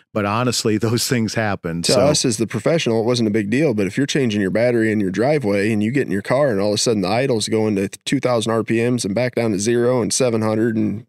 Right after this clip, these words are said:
Speaker 2: twenty and bouncing all around and stuff, it's gonna be one of those moments where you're gonna be like, "Oh, crap, what do I need to do here?"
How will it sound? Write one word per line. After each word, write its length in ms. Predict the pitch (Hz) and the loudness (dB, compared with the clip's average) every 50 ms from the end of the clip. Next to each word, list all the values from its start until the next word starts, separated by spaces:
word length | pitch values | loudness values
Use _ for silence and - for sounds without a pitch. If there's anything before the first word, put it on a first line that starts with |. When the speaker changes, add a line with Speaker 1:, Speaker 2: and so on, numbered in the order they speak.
| _ | _
Speaker 2:
twenty 480 | - - 139 120 120 123 123 120 127 120 | -4 0 0 2 2 2 2 2 2 0
and 240 | 113 98 - 101 - - - - - - - - - - | 0 -2 -2 -4 -6 -8 -12 -12 -12 -14 -14 -14 -12 -6
bouncing 400 | 123 120 123 98 117 117 - 117 | -4 -2 0 0 0 0 0 0
all 140 | 110 98 90 | 0 0 0
around 280 | 85 98 139 196 175 120 | 0 0 0 0 -2 -2
and 120 | 95 101 | -2 -2
stuff, 320 | - - 104 101 101 - 170 | -2 0 0 0 0 -2 -4
it's 100 | 165 - | -4 -2
gonna 160 | - 131 123 | -2 -2 0
be 140 | 107 113 117 | 0 0 0
one 140 | 120 127 117 | 0 0 0
of 60 | 104 | 0
those 180 | 101 98 95 110 | 0 0 0 0
moments 400 | 117 143 156 147 123 107 - - | 0 0 0 0 0 -2 -2 -2
where 100 | 98 101 | 0 0
you're 160 | 110 123 120 | 0 0 0
gonna 140 | 120 117 113 | 0 0 0
be 100 | 107 104 | 0 0
like, 200 | 104 95 107 - | 0 0 -2 -2
"Oh, 120 | 131 127 | -4 -4
crap, 380 | - _ - 131 143 131 98 - - - | -4 _ -2 -2 -2 -2 -4 -6 -8 -6
what 140 | - 107 | -2 0
do 120 | 127 127 120 | 0 2 2
I 80 | 120 | 2
need 180 | 120 123 123 120 | 2 0 0 -2
to 80 | 104 104 | -2 -2
do 160 | 135 139 110 | 0 0 0
here?" 300 | 113 107 90 90 - | 0 -2 -4 -4 -6